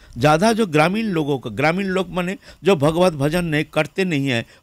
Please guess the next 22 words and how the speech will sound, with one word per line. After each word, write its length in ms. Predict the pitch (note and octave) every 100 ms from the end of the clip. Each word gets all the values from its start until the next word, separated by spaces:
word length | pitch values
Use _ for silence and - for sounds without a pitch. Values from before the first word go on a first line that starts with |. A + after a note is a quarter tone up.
| C#3
बहिर्मुख 520 | E3+ G#3 G#3 E3 B2+
है, 240 | A#2+ A#2 - _ _ _ _ _ _ _ G#2+
भोग 360 | F#3 A3+ E3
वृत्ति 320 | G3 - G#3
जिनके 360 | E3 F3+ E3+ F3
भीतर 360 | C#3+ D3+ D#3+ D3+
प्रबल 440 | C#3+ D#3+ G#3 E3+
है, 240 | C#3 C3 - _ _ -
भजन 280 | B2 D#3 G#3
से 160 | E3+ F3+
कोई 100 | E3+
संबंध 440 | D#3+ D#3+ G3+ F#3+
नहीं 300 | D#3+ C#3 C#3+
है, 220 | A#2+ A#2+ - - -
और 140 | F3+ F3+
उनके 280 | F#3+ F3
साथ 200 | E3+ D#3+
हम 200 | C#3+ D3
लोग 160 | D3+ C3
गपशप 380 | C3 D3 - D#3 -
करते 320 | C#3 - C#3
हैं, 180 | C3+